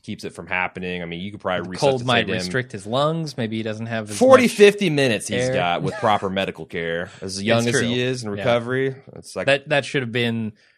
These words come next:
Speaker 2: the young cousin's
Speaker 1: <laughs>
Speaker 2: retort.
Speaker 1: Instead of slapping him, yeah, just get, just
Speaker 2: Yeah.
Speaker 1: get extreme medical
Speaker 2: <laughs>
Speaker 1: textbook knowledge on
Speaker 2: Just
Speaker 1: him.
Speaker 2: book knowledge, uh-huh.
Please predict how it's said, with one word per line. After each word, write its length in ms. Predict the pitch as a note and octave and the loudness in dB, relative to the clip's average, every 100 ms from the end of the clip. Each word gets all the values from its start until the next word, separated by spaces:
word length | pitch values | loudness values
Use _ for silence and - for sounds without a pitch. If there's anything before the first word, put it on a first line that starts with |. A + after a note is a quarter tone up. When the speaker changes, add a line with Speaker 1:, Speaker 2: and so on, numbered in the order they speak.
| _ | _
Speaker 2:
the 160 | A2 B2 | -4 -2
young 340 | A2+ A2+ A2+ | 2 2 2
cousin's 480 | G#2+ A2+ G#2+ G#2 G2+ | -2 -2 -2 -6 -6
Speaker 1:
<laughs> 0 | |
Speaker 2:
retort. 440 | F#2+ G#2 A#2+ G2 F2+ | -8 -4 -4 -4 -6
Speaker 1:
Instead 220 | - A#3+ | 2 4
of 80 | F#3+ | 4
slapping 500 | - D#3 E3 E3+ A2 | 4 6 8 6 2
him, 160 | G2+ A2 | 0 2
yeah, 220 | C3 A2 | 4 2
just 180 | G#2 G2 | 0 -4
get, 300 | A2+ - F#2 | -6 -6 -6
just 160 | B2 | -4
Speaker 2:
Yeah. 60 | C3+ | -2
Speaker 1:
get 120 | A2+ | -2
extreme 440 | G2 - A#2+ A2+ | -2 -4 -2 -2
medical 500 | G2 G2+ G2 E2+ E2 - - - - | 0 -2 -2 -6 -6 -10 -16 -16 -8
Speaker 2:
<laughs> 60 | G3 - - G3+ - _ | -6 -4 -4 -4 -8 _
Speaker 1:
textbook 440 | - A2 - G#2+ | 0 0 -2 -6
knowledge 340 | F#2 G2 F#2+ F2 | -2 0 0 -2
on 160 | D#2 | -4
Speaker 2:
Just 40 | E2 | -4
Speaker 1:
him. 120 | E2 | -4
Speaker 2:
book 220 | A#2+ A#2 | -6 -6
knowledge, 360 | G#2 F#2+ F#2 G#2 | -8 -8 -8 -8
uh-huh. 280 | A#2 C3 | -6 -4